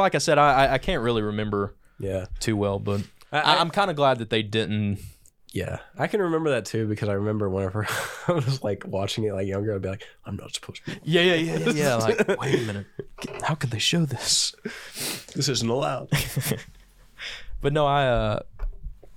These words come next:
Speaker 1: w-, w-, one of my other biggest surprises, and this is a, a little thing, but maybe I didn't catch it in the,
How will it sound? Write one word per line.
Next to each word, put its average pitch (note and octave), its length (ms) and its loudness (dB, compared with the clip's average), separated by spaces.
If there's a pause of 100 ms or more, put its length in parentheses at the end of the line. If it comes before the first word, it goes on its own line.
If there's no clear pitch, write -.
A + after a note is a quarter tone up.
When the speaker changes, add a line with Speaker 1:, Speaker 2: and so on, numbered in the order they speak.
(500)
Speaker 1:
w-, B2 120 0 (120)
w-, D3+ 220 4
one F3+ 140 6
of B3 60 6
my D#3+ 120 8
other E3 160 6
biggest B2+ 320 4
surprises, A#2 500 2
and B2+ 100 2
this D#3+ 140 2
is B2+ 120 2
a, A2 40 2
a G#2+ 160 2
little A2+ 240 2
thing, G#2+ 400 0
but G#2 240 2 (400)
maybe D3 240 2
I C3+ 60 6
didn't A#2+ 220 -2
catch A#2 240 2
it F#2+ 60 0
in A2 200 0
the, G#2 220 0